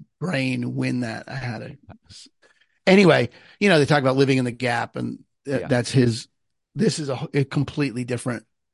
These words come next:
Speaker 1: definition. But the, his,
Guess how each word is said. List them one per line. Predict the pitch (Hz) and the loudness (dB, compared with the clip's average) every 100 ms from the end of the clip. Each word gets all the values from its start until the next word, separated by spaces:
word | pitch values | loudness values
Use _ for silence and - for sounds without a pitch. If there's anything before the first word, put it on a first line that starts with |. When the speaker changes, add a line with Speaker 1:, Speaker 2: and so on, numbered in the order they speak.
| _ _ _ _ _ _ _ _ _ - | _ _ _ _ _ _ _ _ _ -6
Speaker 1:
definition. | 156 135 - 131 127 - 107 - - - - - _ _ _ _ _ _ _ _ _ | -2 0 0 0 0 -2 -6 -10 -20 -20 -20 -20 _ _ _ _ _ _ _ _ _
But | 190 180 | 0 0
the, | 156 | 0
his, | 143 127 - 196 202 - 151 | 0 0 6 8 6 0 -4